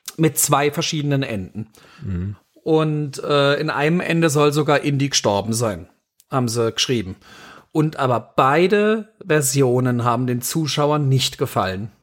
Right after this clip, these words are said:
Speaker 1: den Testvorführenden.
Speaker 2: Uff.
Speaker 1: Ja, also ich bin, ich bin wirklich gespannt. Also ich finde,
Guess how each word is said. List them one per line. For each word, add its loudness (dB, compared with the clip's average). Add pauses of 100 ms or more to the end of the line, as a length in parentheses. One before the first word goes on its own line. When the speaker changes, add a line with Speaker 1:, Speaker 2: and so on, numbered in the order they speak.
(140)
Speaker 1:
den 0
Testvorführenden. 0 (140)
Speaker 2:
Uff. -8 (800)
Speaker 1:
Ja, -2 (260)
also 2
ich -2
bin, 0 (260)
ich -2
bin 0
wirklich 0
gespannt. -2
Also 2 (120)
ich -4
finde, 0